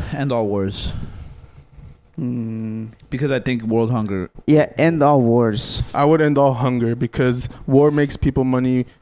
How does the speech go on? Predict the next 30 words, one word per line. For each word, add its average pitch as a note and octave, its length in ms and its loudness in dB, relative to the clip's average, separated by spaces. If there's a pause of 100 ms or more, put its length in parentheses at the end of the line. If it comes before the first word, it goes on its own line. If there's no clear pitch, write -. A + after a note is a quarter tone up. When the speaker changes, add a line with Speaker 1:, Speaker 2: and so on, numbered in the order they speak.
(280)
Speaker 3:
Being, C#3+ 220 2
people D3+ 240 2
being C#3 240 2
hungry B2+ 280 2
Speaker 2:
You're E3 140 4
Speaker 3:
doesn't C3+ 180 4
do B2 80 4
Speaker 2:
right. A#2+ 100 2
Speaker 3:
shit. A#2+ 260 2
Speaker 2:
People, D#3 440 2
you're B2 240 2
right. A2 320 0
Speaker 1:
You're C#3 120 -2
right. F#2+ 260 -4 (200)
Speaker 2:
You're B2+ 140 0
right. G2+ 240 0
I, C3+ 200 4
Speaker 1:
Um, G#2 100 -4
Speaker 2:
I B2 60 2
had C3+ 260 2
a, A#2+ 300 2
um, G#2 360 -2 (500)
that's - 200 -2
a - 20 2
good G#2 200 -2
point. G2 260 -2
Speaker 1:
That's B2 140 -4
a A#2 40 -6
good G#2+ 160 -4
point. F2+ 220 -8